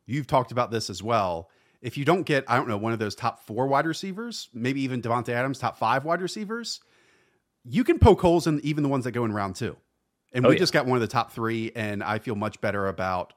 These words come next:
Speaker 1: the running backs that we're gonna get along the way, too.
Speaker 2: There's gonna be one of those top fifteen running backs available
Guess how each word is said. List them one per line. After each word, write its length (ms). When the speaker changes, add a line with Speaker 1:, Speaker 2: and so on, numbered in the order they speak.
Speaker 1:
the 80
running 220
backs 240
that 80
we're 60
gonna 120
get 140
along 240
the 60
way, 120
too. 220
Speaker 2:
There's 260
gonna 140
be 160
one 200
of 40
those 140
top 280
fifteen 400
running 220
backs 340
available 720